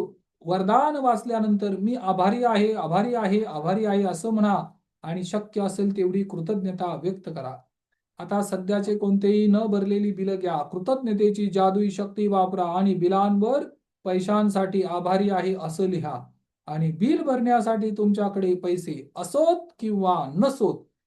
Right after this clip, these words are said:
पैसे आहेत असं समजून कृतज्ञता व्यक्त करा.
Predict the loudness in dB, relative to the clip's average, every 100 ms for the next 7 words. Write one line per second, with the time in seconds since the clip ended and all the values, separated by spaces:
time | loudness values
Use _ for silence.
0 | _ -2 0 0 -2 0 0 2 0 -4
1 | -10 -4 -4 -4 -2 0 0 -2 -4 -4
2 | -6 -2 -2 -2 -4 -2 2 2 2 -2
3 | -4 -10 -6 0 0